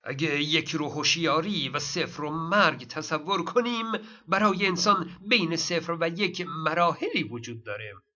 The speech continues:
با این تر از هوشیاری قش هست که معمولاً خودش به سطح هوشیاری برمیگرده.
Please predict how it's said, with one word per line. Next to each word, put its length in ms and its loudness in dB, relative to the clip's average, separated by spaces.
با 120 10
این 160 6
تر 180 8
از 120 4
هوشیاری 640 2
قش 420 2
هست 340 -4
که 100 2
معمولاً 520 4
خودش 380 2
به 100 -4
سطح 260 -2
هوشیاری 600 0
برمیگرده. 920 -6